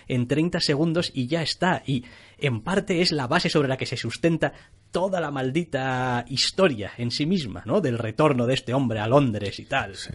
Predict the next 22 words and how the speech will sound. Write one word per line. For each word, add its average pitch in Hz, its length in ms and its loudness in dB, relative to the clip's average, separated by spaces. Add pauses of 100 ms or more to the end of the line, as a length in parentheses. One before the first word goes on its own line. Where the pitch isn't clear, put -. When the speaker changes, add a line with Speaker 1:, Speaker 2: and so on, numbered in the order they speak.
(200)
Speaker 2:
¿Cuál 107 200 -6
es 123 100 -2
su - 100 -4
historia? 90 640 -4
¿Qué 80 420 -8
le 71 160 -10
pasó - 400 -8
en 78 140 -10
África? 73 600 -10
¿Qué 73 220 -10
le 69 140 -14
pasó - 280 -12
con - 140 -14
su - 220 -14
barco? 78 560 -8
Al 64 100 -14
principio 78 460 -12
de 73 60 -10
la 73 120 -10
serie, 82 440 -8
el 76 120 -10
funeral. 107 720 -6